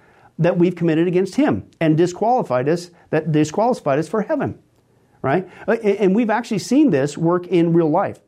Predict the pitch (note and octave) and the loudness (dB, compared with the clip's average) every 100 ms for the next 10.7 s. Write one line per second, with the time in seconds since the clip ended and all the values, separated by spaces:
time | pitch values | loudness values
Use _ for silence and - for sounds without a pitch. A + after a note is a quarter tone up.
0 | _ _ _ - - - D#3+ D#3 G3 A3 | _ _ _ -20 -10 -2 -2 0 2 2
1 | G#3+ D#3 B2+ - - - D#3 C#3 C3 E3 | 0 0 -2 -6 -20 -6 0 2 0 2
2 | E3+ E3 F3 D#3+ - _ A3 G#3 F3 D#3+ | 0 2 0 0 -4 _ 0 2 2 4
3 | F3 E3+ - F3 G#3 - D#3 C#3+ G3 - | 2 0 0 0 0 0 0 2 0 -6
4 | _ - C#3 D#3+ A3 - D3+ D#3+ F#3 _ | _ -4 0 0 -2 0 0 0 -4 _
5 | _ _ C#3 D3 D#3+ F#3+ F3 G3+ E3 D3 | _ _ -2 0 0 0 0 0 2 0
6 | E3+ F3+ C3 C3 E3 E3+ D3 D#3+ D3 F3 | 0 -2 -4 0 0 0 0 0 2 2
7 | G3+ G#3 E3 E3 - - D3+ D3+ F3 F#3+ | 2 0 -2 -4 -20 -8 0 2 2 2
8 | F#3 F#3+ G3+ E3 D3 D#3+ E3 F3+ G3 - | 2 2 2 0 2 0 0 -2 -4 -6
9 | - - C#3 B2+ D#3+ A3+ F#3 D#3 D#3 D#3+ | -20 -6 -2 2 4 4 4 2 0 0
10 | D#3 C#3+ D3 C#3+ D3+ E3+ | 0 2 0 2 2 0